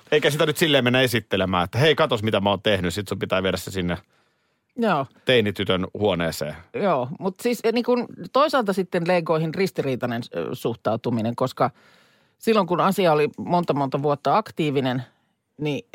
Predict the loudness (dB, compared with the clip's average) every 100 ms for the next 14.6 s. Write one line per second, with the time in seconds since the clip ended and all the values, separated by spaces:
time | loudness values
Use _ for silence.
0 | -14 -2 0 2 0 -2 -2 -2 -2 -4
1 | -16 -20 -20 -20 -6 -6 -2 2 4 4
2 | 4 0 0 -2 -2 -8 -6 -8 -8 -10
3 | -16 -10 -6 -6 -8 -16 -4 0 0 0
4 | 0 0 0 -2 -2 -2 -2 -4 -6 -8
5 | -8 -6 -8 -8 -4 -2 -2 -4 -4 -4
6 | -2 -2 0 0 0 -2 -4 -4 -4 -4
7 | -6 -6 _ _ _ -10 -4 0 0 0
8 | -2 -4 -6 -4 -6 -6 0 2 2 2
9 | 0 0 -2 -6 -6 -6 -6 -6 -8 _
10 | _ _ _ -2 0 -2 -4 -4 -4 0
11 | 2 2 2 0 0 -2 -4 -4 -2 -2
12 | -2 -4 -8 -18 -20 -20 _ _ _ _
13 | -2 0 2 0 2 2 2 2 0 0
14 | 0 0 -2 -2 -2